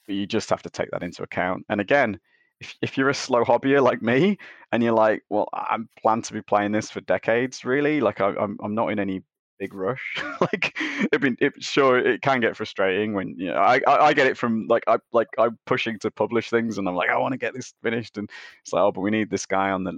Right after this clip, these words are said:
layout team to help out with this, and we need someone from," like, you know,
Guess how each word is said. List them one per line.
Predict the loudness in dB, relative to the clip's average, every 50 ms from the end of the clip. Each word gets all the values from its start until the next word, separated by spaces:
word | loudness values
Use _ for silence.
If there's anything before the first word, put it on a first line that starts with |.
| -12 -12 -2
layout | 0 2 4 4 4 2 0 -2 -6 _ _ _ _ -14
team | -8 -6 -6 -4 -6
to | -6 -6
help | -6 -6 -4 -2 -2
out | -2 -2 -2
with | -2 -2
this, | -2 -2 -2 -2 -6 -6
and | -6 -4
we | -4
need | -4 -4 -4 -6
someone | -8 -6 -4 -4 -4 -6
from," | -6 -8 -10 -10 -10 -10 -6
like, | -6 -6 -6 -6
you | -6 -6
know, | -6 -8 -8